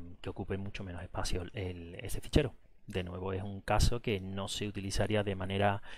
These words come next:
general en todo el sistema de ficheros, pero sí puede ser interesante utilizarlo en determinados directorios, en determinados puntos de montaje. Eh, luego ahora vamos a pasar a una serie de características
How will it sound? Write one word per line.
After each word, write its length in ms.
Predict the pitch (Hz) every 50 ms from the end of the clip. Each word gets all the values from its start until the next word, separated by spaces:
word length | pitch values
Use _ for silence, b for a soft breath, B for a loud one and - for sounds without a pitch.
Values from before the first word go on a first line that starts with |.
| B B
general 400 | B - 107 98 98 101 101 101
en 220 | 101 98 98 98 -
todo 280 | - - 113 107 104
el 80 | 107 101
sistema 300 | - - - - 110 101
de 60 | 107
ficheros, 400 | - 110 - 147 139 139 175 208 - B B B B B B
pero 140 | - - 101
sí 140 | - - 110
puede 180 | - 95 95 -
ser 100 | 98 95
interesante 520 | 90 101 95 - - - 98 92 - 101
utilizarlo 420 | - 101 98 - - 92 92 90
en 60 | 95 98
determinados 400 | 101 - 98 90 90 90 90 90
directorios, 560 | 87 90 - - - 113 117 120 123 120 110
en 60 | 98
determinados 340 | 95 90 87 87 85 85 -
puntos 240 | - 95 - 98 87
de 80 | 87
montaje. 400 | 85 87 - - 85 - - - - - _ _ - - - - - - - - - - - - - _ - _ _ _ B B B B B B B B B B B B B B B B B B B B B _ - -
Eh, 340 | - 120 117 110 113 110 107
luego 240 | 107 123 135 147 151
ahora 100 | 151 151
vamos 220 | 151 147 147 135
a 40 | 143
pasar 220 | 143 139 - 151
a 40 | 139
una 100 | 117 -
serie 160 | - 131 123
de 60 | 123 -
características 840 | 123 127 123 - - 120 135 143 - - 135 - 139 147 160 165